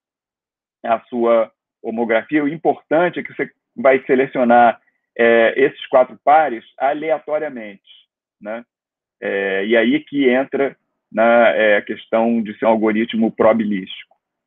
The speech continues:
né? E aí, com esses quatro pares, você vai calcular uma homografia H, que é em forma fechada, né? É, e daí, com essa homografia, você vai alinhar as imagens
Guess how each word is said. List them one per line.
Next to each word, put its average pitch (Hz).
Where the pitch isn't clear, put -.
né? 107
E 123
aí, 160
com 190
esses 156
quatro 147
pares, 165
você 175
vai 160
calcular 131
uma 131
homografia 120
H, 135
que 131
é 147
em 165
forma 147
fechada, 117
né? 104
É, 95
e 139
daí, 160
com 165
essa 170
homografia, 143
você 165
vai 143
alinhar 123
as 107
imagens 123